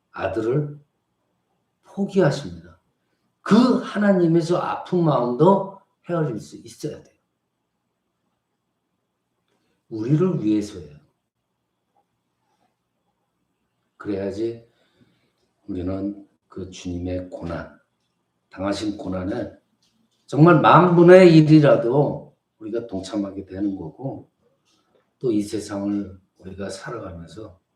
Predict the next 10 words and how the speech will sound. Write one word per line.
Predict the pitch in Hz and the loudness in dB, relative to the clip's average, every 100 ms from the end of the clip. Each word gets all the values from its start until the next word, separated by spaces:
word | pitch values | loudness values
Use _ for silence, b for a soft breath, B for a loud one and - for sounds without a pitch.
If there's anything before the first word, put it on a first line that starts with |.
| _ _ _ _ _ _ _ _ _ _ _ _ _ - | _ _ _ _ _ _ _ _ _ _ _ _ _ -10
때때로 | 156 156 214 185 135 - | -10 -2 4 6 4 -2
수시로 | - - 170 - 196 202 | -14 -18 -14 -8 -2 0
내 | 156 | 2
앞에 | 143 143 147 | 0 -2 -6
닥치는 | - - - 131 120 | -6 -10 -12 -10 -8
그 | 110 110 92 _ _ _ _ | -6 -8 -10 _ _ _ _
십자가도 | - - - 160 95 92 98 131 - _ _ _ _ _ _ _ | -14 -14 -8 -6 -6 -10 -12 -14 -14 _ _ _ _ _ _ _
우리가 | 120 135 180 180 - - _ _ | -6 2 4 4 -2 -16 _ _
정말 | - 147 156 156 147 - _ _ _ - | -6 0 0 0 -4 -14 _ _ _ -20
기쁘게 | - 131 - 120 98 87 92 | -16 -16 -16 -12 -12 -12 -16